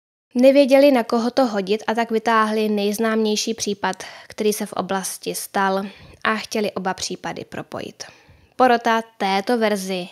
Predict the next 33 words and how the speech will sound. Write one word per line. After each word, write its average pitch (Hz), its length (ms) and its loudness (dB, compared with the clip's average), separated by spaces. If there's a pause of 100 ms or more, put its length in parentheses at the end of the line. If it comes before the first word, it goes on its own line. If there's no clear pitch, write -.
(140)
neuvěřila. 180 840 -8 (260)
Měli 226 240 4
za 220 140 2
to, 226 280 0 (500)
že 214 180 -2
Scott 254 300 -2
zabil 226 320 0
svoji 226 280 -2
těhotnou 254 440 -4
manželku, 202 800 -6 (240)
a 220 80 -4
tedy 208 220 -4
i 202 280 -6
nenarozeného 220 920 0
syna, 190 340 -6
z - 140 -10
toho 247 260 2
důvodu, 190 520 0 (260)
že 247 160 2
chtěl 302 220 4
začít 262 380 0
žít 220 420 0
nový 180 420 -8
život. 196 440 -2 (460)
Možná 233 400 2
se 226 100 -4
svou 208 220 -4
milenkou 196 580 -2
Amber 190 280 -8
Fry, 240 460 -2
možná 190 380 -8
bez 196 220 -4
ní. 185 240 -8